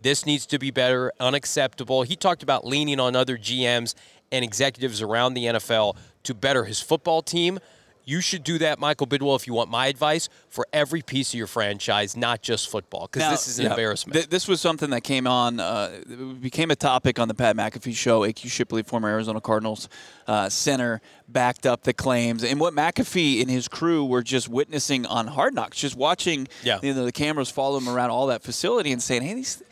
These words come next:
Speaker 2: like, the, the, the cold tubs, the facilities, like, the, wh-, where you're kinda getting treatment, you know, the locker room, it all seems outdated." And A Q kind of, uh, he said, "Yeah, that, that's right." So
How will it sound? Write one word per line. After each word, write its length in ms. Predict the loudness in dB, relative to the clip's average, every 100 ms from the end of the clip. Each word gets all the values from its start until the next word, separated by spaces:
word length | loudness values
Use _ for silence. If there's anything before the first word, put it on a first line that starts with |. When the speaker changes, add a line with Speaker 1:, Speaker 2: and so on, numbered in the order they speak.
| -20 -20 -20 -12
Speaker 2:
like, 200 | -12 -12
the, 340 | -16 -2 -2 0
the, 260 | 2 2
the 100 | 2
cold 300 | 0 2 2
tubs, 300 | 2 0 0
the 100 | -4
facilities, 560 | -4 0 2 2 0 2
like, 160 | 2
the, 220 | 4 2 0 -8 -14 -6
wh-, 160 | -4
where 120 | 0 2
you're 160 | 2
kinda 240 | 0 0 2
getting 220 | 0 -2
treatment, 500 | -4 -4 -2 -4 -4 -16 -20 -4
you 80 | 0
know, 140 | 2
the 100 | 2
locker 320 | 2 2 2
room, 220 | 2 2
it 80 | 2
all 100 | 0
seems 320 | 0 -4 -4 -2
outdated." 640 | -2 2 2 4 4 2 -2
And 140 | -8 -8 -2
A 180 | 0
Q 300 | 0 -4 -6
kind 180 | 0 2
of, 220 | 2 -2 -14 -20 -8 0
uh, 260 | 4 4 0
he 160 | -4
said, 240 | 0 0 2
"Yeah, 160 | 4
that, 220 | 4 2 2
that's 240 | 0 2
right." 360 | 2 4 2 -2
So 400 | 2 4 4